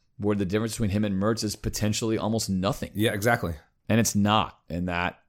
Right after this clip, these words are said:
Speaker 1: could affect this football team. So we need, again, we're gonna need good quarterback play, but we also just need a healthy Mertz, 'cause even as Mertz,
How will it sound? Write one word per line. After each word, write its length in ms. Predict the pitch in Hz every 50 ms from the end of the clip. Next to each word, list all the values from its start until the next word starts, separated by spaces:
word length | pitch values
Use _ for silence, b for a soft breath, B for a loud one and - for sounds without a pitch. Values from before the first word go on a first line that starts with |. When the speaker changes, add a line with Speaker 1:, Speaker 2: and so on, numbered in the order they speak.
| _ _ _
Speaker 1:
could 160 | - - 104 90
affect 400 | 85 - - 82 78 - - -
this 140 | 78 73
football 340 | - - 87 76 - 76 62 -
team. 220 | - 73 64 57
So 160 | - - 87
we 160 | 78 76 85
need, 320 | 85 85 87 87 85 85 73
again, 380 | - 73 80 76 87 80 76
we're 80 | 78 85
gonna 320 | 85 87 101 101 95 92
need 300 | 87 87 87 87 80 82
good 200 | - 98 95 90
quarterback 520 | - - 98 87 87 85 82 85 76 65 -
play, 180 | - 92 85
but 120 | 82 78 85
we 100 | 82 53
also 360 | 60 87 95 80 - 107 92
just 240 | 82 87 90 - -
need 120 | 87 82
a 80 | 82 78
healthy 320 | - 92 92 - - 85
Mertz, 260 | 90 110 117 110 -
'cause 140 | - 90 78 -
even 380 | - 135 151 151 147 143 131 - -
as 180 | 92 95 92
Mertz, 520 | 92 92 95 98 101 101 98 - - -